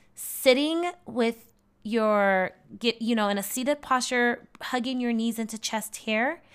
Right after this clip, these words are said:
and then begin to lengthen your arms as you take the twist to one side, give yourself a hug, and then with your breath, lengthen your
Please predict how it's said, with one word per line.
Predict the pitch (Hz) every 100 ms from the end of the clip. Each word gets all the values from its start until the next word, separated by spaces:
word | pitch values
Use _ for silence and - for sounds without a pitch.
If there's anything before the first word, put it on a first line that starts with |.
| - - - -
and | 262 294
then | 330
begin | 320 294 - 262 269 269
to | - - 269 247 240 233 233 - _
lengthen | 220 240 254 247 302
your | 294 277
arms | 240 247 240 240 -
as | 226
you | 226
take | - 233 226
the | 240
twist | - - 233 -
to | 240
one | 220 220 226
side, | - 226 214 220 214
give | 214
yourself | 214 214 214 214
a | 208
hug, | - 214 208 202 202 - - - - -
and | 233
then | 233 220 214
with | 226 247 262
your | 277
breath, | 277 220 214 220 -
lengthen | 214 220 220 233
your | 226